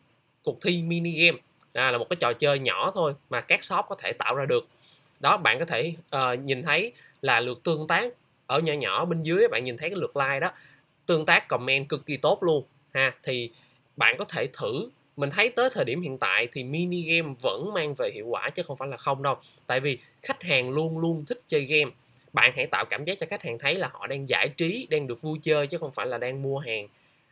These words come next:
Đó, thì t-, nhờ những cái mini game như thế này bạn thường xuyên tổ chức thì, ờ, khách hàng sẽ tương tác với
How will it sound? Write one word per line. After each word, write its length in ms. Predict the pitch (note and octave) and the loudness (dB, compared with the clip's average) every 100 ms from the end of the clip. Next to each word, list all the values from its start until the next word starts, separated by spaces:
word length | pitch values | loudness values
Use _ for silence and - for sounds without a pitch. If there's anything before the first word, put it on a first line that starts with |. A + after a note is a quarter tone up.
| - | -2
Đó, 220 | A#2 F3 - _ | 0 0 -4 _
thì 320 | - C3+ B2 - _ _ _ _ | -2 -2 -4 -12 _ _ _ _
t-, 60 | D#3 F3 | -4 0
nhờ 300 | D#3 C#3+ B2+ | 4 4 2
những 140 | A#2+ C#3+ | -2 -2
cái 100 | G#3 | 0
mini 220 | E3+ D3+ | 0 2
game 200 | D#3 D3 | 2 2
như 100 | D3 | 0
thế 80 | E3 | 0
này 140 | C3 | -2
bạn 220 | A#2+ A2 | -4 -6
thường 240 | D#3 B2+ A#2+ | -4 -6 -4
xuyên 220 | D#3 C#3 | -6 -4
tổ 160 | G#2+ - | -4 -2
chức 160 | A3 - _ _ - | -2 -4 _ _ -4
thì, 220 | D3 C3 - _ _ - - | -2 -2 -6 _ _ -16 -4
ờ, 300 | B2+ B2 B2 | 0 2 0
khách 220 | - D#3+ | 0 0
hàng 280 | D#3 A#2 A2 | 2 0 0
sẽ 280 | G#2 G#2 D3+ _ _ _ | -2 -2 -2 _ _ _
tương 180 | F3+ E3 | -2 4
tác 240 | G3 - | 2 2
với 200 | D#3 E3+ | 0 0